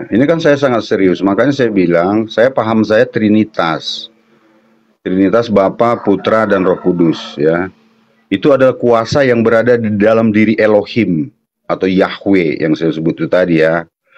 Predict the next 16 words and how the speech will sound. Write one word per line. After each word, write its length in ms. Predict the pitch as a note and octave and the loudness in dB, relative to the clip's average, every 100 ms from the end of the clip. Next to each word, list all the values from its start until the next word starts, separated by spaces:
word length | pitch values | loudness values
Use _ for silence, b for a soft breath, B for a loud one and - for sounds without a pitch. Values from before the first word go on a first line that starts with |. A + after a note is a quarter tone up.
| B B B B | B B B B
Artinya 320 | B2+ - F#3+ | -6 0 0
begini, 480 | F3+ C#3 A#2+ F2+ D2+ B B B - | 2 2 2 2 0 B B B -2
kalau 160 | E3 D#3 | 0 2
nanti 480 | D#3 A3+ A3 F3 D3+ | 2 2 0 2 2
Bapak 480 | D3 - D3 - | 2 0 -2 0
only 320 | C#3+ C#3 C3+ B2+ | 2 4 4 4
membaca 720 | B2+ B2 C3 B2+ - F#2+ F#2+ | 2 2 0 0 0 0 2
dalam 320 | G#2+ A2 A2 _ A#2 | 0 0 -2 _ 0
original 560 | A#2+ G#2+ A#2 A2 G#2 | 0 0 0 0 0
teksnya 560 | - A#2+ - - A#2 F#2+ | -2 -2 -2 0 2 2
bahasa 320 | G#2 G#2 G#2+ | 2 0 -2
Yunani, 640 | G2 G2+ A2 G#2+ F2 D#2+ | 0 0 2 0 0 0
Yohanes 480 | G#2 B2+ D3+ D#3+ - | 0 0 2 0 0
empat 240 | D#3+ E3 - | 0 0 0
ayat 160 | D3+ | 2
enam 160 | D#3+ | 2